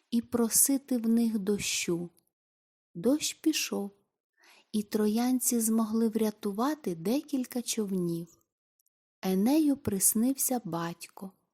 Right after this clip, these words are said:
Анхіс сказав, що все буде гаразд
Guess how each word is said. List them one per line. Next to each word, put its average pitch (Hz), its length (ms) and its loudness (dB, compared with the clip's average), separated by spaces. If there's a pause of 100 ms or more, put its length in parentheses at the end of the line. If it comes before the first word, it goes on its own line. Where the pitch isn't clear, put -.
(540)
Анхіс 226 560 4
сказав, 226 720 0
що - 340 -6
все 330 480 2
буде 208 400 -2
гаразд 165 720 -6